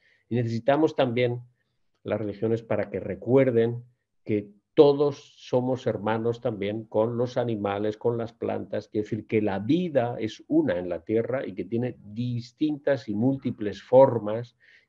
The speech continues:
y debemos acabar con la soberbia nuestra, muy común, de que ahí están los animales para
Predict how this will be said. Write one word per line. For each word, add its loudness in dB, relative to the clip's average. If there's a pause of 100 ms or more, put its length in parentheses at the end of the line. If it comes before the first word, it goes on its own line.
y -4
debemos 0
acabar 2
con -4
la -4
soberbia 6
nuestra, 2
muy -6
común, 0 (460)
de 0
que -4
ahí 4
están -2
los -6
animales 0
para -6